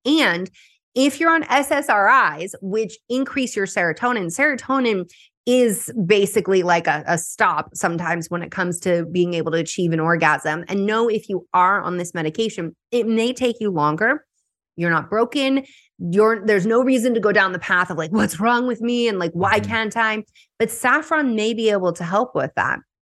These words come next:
Speaker 1: And then another interesting one is citrulline, which you can get from watermelon rinds. So instead of throwing those out, you can eat those. <laughs>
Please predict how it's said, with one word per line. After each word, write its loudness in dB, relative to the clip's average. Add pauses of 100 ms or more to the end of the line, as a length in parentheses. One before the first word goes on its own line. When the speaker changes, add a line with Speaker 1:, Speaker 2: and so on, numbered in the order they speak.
(420)
Speaker 1:
And 2
then 2
another 2
interesting -4
one 0
is -2
citrulline, -2
which 2
you 0
can -2
get 2
from -2 (280)
watermelon 0
rinds. -6
So 0
instead -2
of -2
throwing -2
those -2 (100)
out, 2 (380)
you 0
can -4
eat 0 (100)
those. 0
<laughs> -20